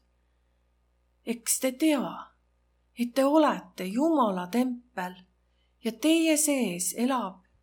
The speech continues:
Jumala vaim.“ Esimese Korintuse kolm kuusteist. Ja kui mina ütlen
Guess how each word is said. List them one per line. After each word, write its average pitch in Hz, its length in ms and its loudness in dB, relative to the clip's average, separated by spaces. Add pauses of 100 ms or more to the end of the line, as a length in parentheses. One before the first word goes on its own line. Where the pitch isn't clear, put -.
Jumala 220 520 -6
vaim.“ 196 440 -10 (1160)
Esimese 185 400 -6
Korintuse 214 560 -10
kolm 202 340 -12
kuusteist. 208 960 -14 (3250)
Ja 240 80 -4
kui 294 180 0
mina 330 320 2
ütlen 180 540 -8